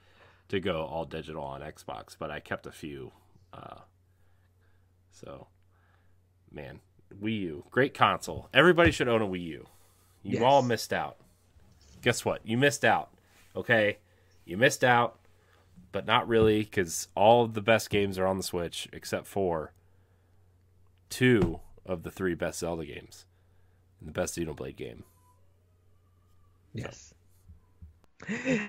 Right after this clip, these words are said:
Speaker 2: Well, we're going to move on, uh, quickly to, uh, Nickelodeon All-Star Brawl reveals two new characters. Um, they're gonna have Jenny Wegman from My Life as a Teenage Robot,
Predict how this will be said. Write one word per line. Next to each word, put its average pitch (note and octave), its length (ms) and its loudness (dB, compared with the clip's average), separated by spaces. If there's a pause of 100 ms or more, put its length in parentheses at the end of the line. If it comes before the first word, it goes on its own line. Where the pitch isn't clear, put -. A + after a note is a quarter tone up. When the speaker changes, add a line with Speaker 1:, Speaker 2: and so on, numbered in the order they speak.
(260)
Speaker 2:
Well, G#3+ 300 8
we're G#3 240 2
going A3 240 4
to E3+ 320 2
move D#3 280 2
on, C3+ 380 4 (160)
uh, C#3 180 4
quickly A3+ 440 -2
to, E3 480 2 (240)
uh, C#3+ 80 4
Nickelodeon F3 840 0
All-Star C#3 500 -2
Brawl B2+ 540 2
reveals C3 400 0
two E3+ 180 4
new F3+ 160 2
characters. F#3+ 800 2 (400)
Um, B2+ 240 2
they're C#3 100 2
gonna D3+ 200 2
have C3+ 280 0
Jenny E3 380 0
Wegman D3 560 2
from C#3 220 -2
My C3 100 2
Life B2+ 300 2
as A#2+ 180 -2
a A#2 80 -6
Teenage D3 420 0
Robot, F#3+ 460 6